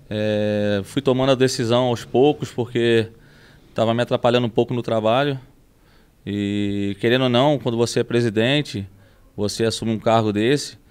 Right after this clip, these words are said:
você tem que fazer o melhor possível, né? Então eu não deixava de fazer as coisas, eu, eu corria atrás, né? Assim como todos da diretoria,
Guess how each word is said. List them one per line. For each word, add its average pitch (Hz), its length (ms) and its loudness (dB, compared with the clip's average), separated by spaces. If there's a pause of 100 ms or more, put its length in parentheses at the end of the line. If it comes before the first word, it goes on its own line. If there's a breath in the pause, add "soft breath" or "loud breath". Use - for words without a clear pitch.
(440 soft breath)
você 104 360 -4
tem 117 300 -4
que 127 460 0
fazer 123 360 0
o 123 140 2
melhor 127 240 2
possível, 123 480 -2
né? 117 220 -2 (600 soft breath)
Então 110 380 0
eu 127 80 2
não 127 80 0
deixava 123 400 2
de 117 80 -4
fazer 120 240 2
as 117 100 0
coisas, 127 380 2
eu, 110 180 2
eu 107 140 -2
corria 110 280 0
atrás, 113 440 0
né? 117 240 -4
Assim - 180 -12
como 104 220 -6
todos 107 320 -2
da 104 80 -4
diretoria, 104 600 -4